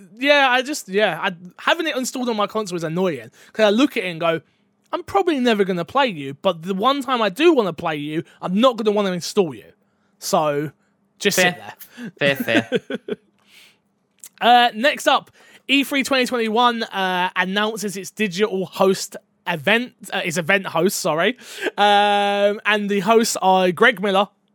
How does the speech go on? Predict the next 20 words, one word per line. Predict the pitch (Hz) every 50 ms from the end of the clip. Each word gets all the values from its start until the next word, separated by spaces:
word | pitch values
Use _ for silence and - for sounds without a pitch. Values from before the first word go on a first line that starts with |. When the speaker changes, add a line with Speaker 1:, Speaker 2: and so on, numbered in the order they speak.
| _ _ _ _ _ _ _ _ _ _ _ _ _ _ _ _ _ _ _ _ _ _ _ _ 170
Speaker 1:
Jackie | 139 185 175 170 - - 208 190 180 175 - - _ _ _ 170
Jing, | 127 123 175 175 165 170 185 - - _ _ _ _ _ _ _ -
and | 170 165 156 151 143 143 160 - - _ _ _ _ _ -
Alex | 170 165 165 - - - - - - - _ _ _ _ -
Golden | 180 175 170 165 151 156 156 147
Boy | 139 143 139 139 - - _
Mendez. | 135 151 170 170 156 151 143 135 123 110 107 - - - - - - - _
Two | - - 349 320
of | 226 170
them | 185 196 214
friends | - - 220 220 208
of | 226 214
the | 214
show. | - 247 254 170 113 -
So | - - 151 143 143
shout | - - 202 196 185
out | 170
to | -
Greg | - 185 170 160
Miller | 180 185 190